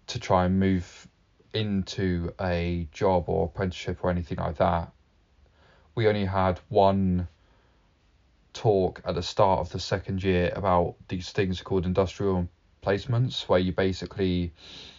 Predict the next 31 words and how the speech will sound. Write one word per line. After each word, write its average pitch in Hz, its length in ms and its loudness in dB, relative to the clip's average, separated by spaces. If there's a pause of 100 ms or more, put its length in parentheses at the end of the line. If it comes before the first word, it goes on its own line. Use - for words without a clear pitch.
(140)
find 92 520 2
a 87 160 4
company 90 800 -2 (720)
or 98 300 4
whatever 92 340 2
to 98 200 -4
go 95 140 2
and 92 200 0
do 90 540 -2 (460)
one 104 260 2
week, 101 260 -4 (240)
one 107 440 2
day 98 360 4
a 95 60 2
week, 90 760 -6 (1400)
um, 90 760 2
to - 160 -6
go 90 260 6
and, 87 80 2
like, 85 240 0 (120)
work, 90 500 2
and 92 80 -2
that's 87 220 -2
basically, 92 400 -4
like, 82 260 -2 (440)
sort - 180 -4
of, - 60 -2
like, 80 120 0
getting 82 240 0
work 90 260 2
experience. 104 800 -4